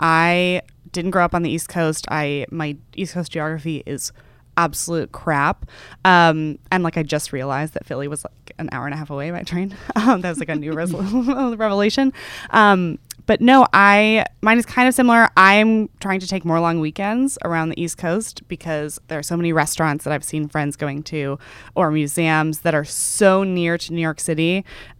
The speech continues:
um, that I, I want to explore, not necessarily with my phone, but, like, I want to go because I haven't taken advantage in the two and a half years that I've lived up here of, like, things that are so close to New York but aren't New York.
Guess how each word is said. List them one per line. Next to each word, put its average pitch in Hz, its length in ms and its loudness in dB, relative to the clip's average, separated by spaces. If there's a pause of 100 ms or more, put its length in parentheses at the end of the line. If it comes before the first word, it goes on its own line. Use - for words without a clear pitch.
um, 143 500 2 (540)
that 180 140 2
I, 156 160 0 (340)
I 170 140 -2
want 160 380 -4
to 175 180 -6
explore, 147 840 -6 (760)
not 180 180 6
necessarily 165 520 0
with 156 200 -2
my 156 140 -2
phone, 165 360 -4
but, 175 140 -2
like, 160 120 -4
I 151 80 -2
want 151 340 -4
to 175 100 -8
go 151 380 -4
because 160 320 -8
I 147 80 -4
haven't 151 680 -4 (400)
taken 170 300 -2
advantage 147 460 -4
in 143 100 -4
the 135 80 -6
two - 180 -12
and 147 80 -6
a 147 40 -6
half 143 180 -10
years 139 160 -8
that 131 100 -10
I've 131 120 -8
lived 135 160 -10
up - 140 -12
here 143 160 -6
of, - 140 -8
like, 156 200 -4 (500)
things 165 320 -4
that 160 160 -2
are 151 140 -6
so 202 340 -4
close 170 440 -4
to 175 100 -8
New 156 80 -6
York - 260 -6
but 151 100 -6
aren't 143 200 -4
New 73 80 -6
York. - 320 -12